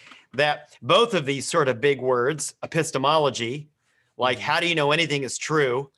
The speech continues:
Speaker 1: That starts to plague you. And I don't say plague necessarily in a negative sense, but it starts to
Speaker 2: <laughs>
Speaker 1: plague you in your life. It starts to push you.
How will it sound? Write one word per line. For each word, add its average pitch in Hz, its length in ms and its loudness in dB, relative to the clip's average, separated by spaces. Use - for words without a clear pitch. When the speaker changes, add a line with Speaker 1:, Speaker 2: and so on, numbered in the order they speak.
Speaker 1:
That 147 180 0
starts 170 320 0
to 147 100 -2
plague 185 480 0
you. 123 460 -6
And 147 180 -4
I 180 80 0
don't 208 240 -4
say 190 180 0
plague 180 320 -2
necessarily 160 520 -2
in 123 40 -6
a 120 60 -8
negative 135 420 -2
sense, 104 460 -12
but - 300 -2
it 156 140 -4
starts 180 360 2
to 151 80 -2
Speaker 2:
<laughs> - 0 -
Speaker 1:
plague 208 420 0
you 180 160 0
in 160 100 -4
your 147 120 -2
life. 139 480 0
It 151 140 -6
starts 175 380 0
to 147 80 -8
push - 480 0
you. 139 300 -2